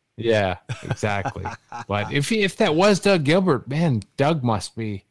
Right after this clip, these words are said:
Speaker 1: I can't even, actually, I can't even wager a guess on how old, but he must be in his fifties at least.
Speaker 2: Yeah, wow.
Speaker 1: So,
Speaker 2: Yeah.
Speaker 1: yeah, but I don't remember. Yeah, you're right. I can't remember. Now that you say it, I can't remember much about Freddie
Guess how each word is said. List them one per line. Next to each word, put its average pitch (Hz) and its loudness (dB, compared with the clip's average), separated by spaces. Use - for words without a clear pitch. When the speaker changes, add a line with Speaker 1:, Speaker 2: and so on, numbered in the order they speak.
Speaker 1:
I 98 -8
can't 123 2
even, 107 2
actually, 123 -2
I 110 -4
can't 135 2
even 113 2
wager 120 4
a 107 0
guess 104 0
on 104 -2
how 101 0
old, 101 0
but 92 -6
he - -4
must 117 2
be 113 0
in 110 4
his 92 -2
fifties 101 -4
at 107 -8
least. 123 0
Speaker 2:
Yeah, 104 -6
wow. 110 -8
Speaker 1:
So, 87 -6
Speaker 2:
Yeah. 139 -12
Speaker 1:
yeah, 147 2
but 156 2
I 170 6
don't 202 6
remember. 180 4
Yeah, 170 4
you're 165 -2
right. 170 4
I 135 2
can't 170 0
remember. 156 2
Now 170 4
that 180 2
you 156 2
say 151 0
it, 131 2
I 120 0
can't 131 -4
remember 113 0
much 107 -2
about 104 -4
Freddie 110 -2